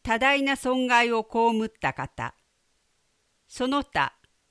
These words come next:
前年に減免を受けた方は、納税通知書に案内を同封しています。申し込み、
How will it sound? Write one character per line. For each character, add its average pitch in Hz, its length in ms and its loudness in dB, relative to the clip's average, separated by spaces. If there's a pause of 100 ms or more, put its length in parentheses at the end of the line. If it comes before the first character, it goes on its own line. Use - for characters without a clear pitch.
(540)
前 247 260 0
年 285 300 0
に 277 140 -2
減 269 260 4
免 277 260 2
を 247 140 2
受 254 200 -2
け - 40 -2
た 185 140 -2
方 165 340 -4
は、 147 240 -6 (500)
納 277 220 2
税 269 280 2
通 254 260 -6
知 - 100 -14
書 233 240 -4
に 151 280 -4
案 254 260 2
内 247 260 0
を 156 140 -4
同 196 200 -2
封 202 280 -8
し - 160 -12
て 175 120 -2
い 160 120 0
ま 139 180 -4
す。 - 260 -20 (1120)
申 269 280 0
し - 180 -14
込 254 140 2
み、 220 280 -6